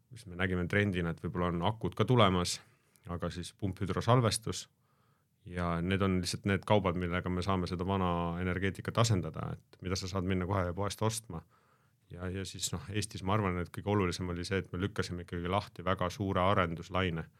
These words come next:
Ja me olime üks nendest, kes käis ja avalikult rääkis sellest ri-, ringi, et kuulge, et kui me soovime seda pööret teha, siis kõigepealt peavad olema need, äh, planeeringud tehtud. Et Eestis, ma arvan, see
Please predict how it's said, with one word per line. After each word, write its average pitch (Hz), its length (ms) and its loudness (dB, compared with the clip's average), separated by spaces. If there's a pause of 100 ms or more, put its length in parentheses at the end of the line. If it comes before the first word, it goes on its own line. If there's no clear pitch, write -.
(560)
Ja 90 60 -12
me 92 80 0
olime 92 200 2
üks - 120 -6
nendest, 107 360 2 (220)
kes - 160 -6
käis 104 300 2
ja 101 80 0
avalikult 90 360 -2
rääkis - 380 0
sellest - 400 -16
ri-, 113 140 2 (160)
ringi, 107 220 2
et - 80 -18
kuulge, 90 280 0
et - 120 -20
kui 95 120 -10
me 87 80 -2
soovime 90 500 -2 (380)
seda 90 240 -2
pööret 110 400 2
teha, 107 280 2
siis - 240 -16
kõigepealt 90 400 0
peavad 90 260 -2
olema 90 260 0
need, 87 240 -8 (120)
äh, 90 220 -2
planeeringud 98 540 2
tehtud. 110 300 -4 (920)
Et - 240 -12
Eestis, 113 400 2
ma 98 140 0
arvan, 98 220 -2
see - 120 -6